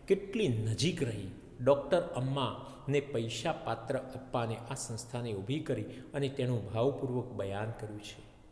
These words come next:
ગામડાના ઉદ્ધારમાં એનો ફાળો કે-, કેટલો અદ્ભુત છે, એનો એક ચિતાર આપે છે. ફેમિલી પ્લાનિંગ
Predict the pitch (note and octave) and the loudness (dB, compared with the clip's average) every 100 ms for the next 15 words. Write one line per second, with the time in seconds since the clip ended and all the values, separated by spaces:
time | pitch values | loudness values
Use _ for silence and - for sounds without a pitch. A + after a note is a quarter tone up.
0 | - - - - - - - A#2 C#3+ D#3 | -20 -20 -20 -20 -20 -16 -6 2 4 6
1 | F#3+ A3 G3 A#2+ - B2 D#3 F3 D#3+ D3+ | 6 6 6 2 0 4 6 6 2 2
2 | B2 - - G#2+ C#3+ - - G3 - - | 0 -2 -2 2 2 0 -4 -6 -8 -10
3 | - - - D#3+ - - - - - - | -12 -8 0 2 2 -4 -12 -16 -18 -20
4 | - - A#2+ A2+ A2 F#3 G3+ F#3 - A2+ | -18 -2 2 2 4 4 4 0 -2 -4
5 | - - G#3 A#3 - A#3 - - - A2+ | -6 -6 -2 0 -2 -6 -6 -12 -10 -6
6 | - B2 G2+ F2+ G#2+ - A2 - - - | 4 4 4 0 -4 -6 -8 -8 -14 -14
7 | - - C#3 E3 A#3 A#3 - C#3 A2 C#3 | -10 0 4 4 4 0 -2 0 2 0